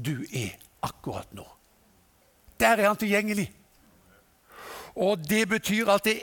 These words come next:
eneste du trenger å gjøre for å komme inn i dette som han har å gi,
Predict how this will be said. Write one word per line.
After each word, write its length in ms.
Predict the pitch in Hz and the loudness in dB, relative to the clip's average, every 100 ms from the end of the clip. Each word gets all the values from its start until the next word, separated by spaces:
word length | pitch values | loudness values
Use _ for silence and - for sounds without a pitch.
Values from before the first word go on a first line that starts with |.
| 240 | 2
eneste 480 | 233 196 175 214 | 2 4 2 0
du 220 | 185 196 208 | -2 0 0
trenger 480 | - 254 202 180 196 | 2 4 2 2 0
å 80 | |
gjøre 400 | 180 214 196 147 | 0 2 2 2
for 280 | 160 196 190 | 0 0 2
å 40 | 208 208 762 - 196 - | 0 -2 -6 -10 -12 -6
komme 300 | 196 208 214 | -4 -2 -2
inn 380 | 226 220 170 139 | -2 0 0 -2
i 140 | 139 170 | -2 0
dette 240 | 190 175 | 0 -2
som 220 | - 185 180 | -2 0 0
han 160 | 185 | 0
har 140 | 170 165 | 0 -2
å 60 | 185 | -2
gi, 240 | 180 208 | -2 -2